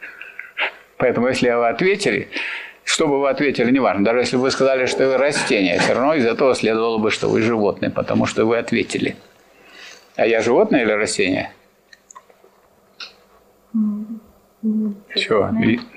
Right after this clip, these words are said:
Speaker 1: животное. Видите? Это оскорбление, что ли? Если я скажу, что вы животное, я вас оскорбил или нет?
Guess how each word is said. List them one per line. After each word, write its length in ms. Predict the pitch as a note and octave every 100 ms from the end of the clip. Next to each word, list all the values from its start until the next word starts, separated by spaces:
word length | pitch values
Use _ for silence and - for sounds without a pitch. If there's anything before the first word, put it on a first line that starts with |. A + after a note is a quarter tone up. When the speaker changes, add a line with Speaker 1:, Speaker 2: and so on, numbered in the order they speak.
| -
Speaker 1:
животное. 540 | D#3 C#3 F2+ - -
Видите? 320 | G2+ C#3+ -
Это 200 | B2+ C3+
оскорбление, 520 | C3+ - F3 B3 A3 A2
что 200 | - G2+
ли? 220 | F2 G#2 - _ _ -
Если 200 | - B2
я 80 | C3
скажу, 240 | C#3 B2+
что 180 | - A#2+
вы 80 | A#2+
животное, 420 | C3+ A#2 G#2+ A#2
я 140 | A#2
вас 160 | A2+ A#2
оскорбил 460 | B2+ C#3+ D#3+ G3
или 140 | B2 A2+
нет? 180 | F#2